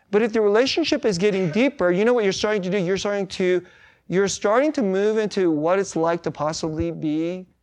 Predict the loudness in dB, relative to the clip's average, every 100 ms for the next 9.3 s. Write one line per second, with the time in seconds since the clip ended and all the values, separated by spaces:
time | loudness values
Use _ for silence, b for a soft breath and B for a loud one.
0 | _ _ -10 -4 0 2 2 0 -4 -14
1 | _ _ _ _ _ _ _ _ _ _
2 | -6 -2 2 2 0 0 0 0 0 0
3 | 0 0 2 2 2 2 -4 B B B
4 | 0 2 2 2 4 6 6 4 4 4
5 | 4 6 6 4 4 4 6 6 4 2
6 | 4 4 4 2 2 4 6 8 8 6
7 | 4 4 4 4 4 4 2 4 4 4
8 | 2 4 6 6 4 4 4 4 4 4
9 | 4 6 6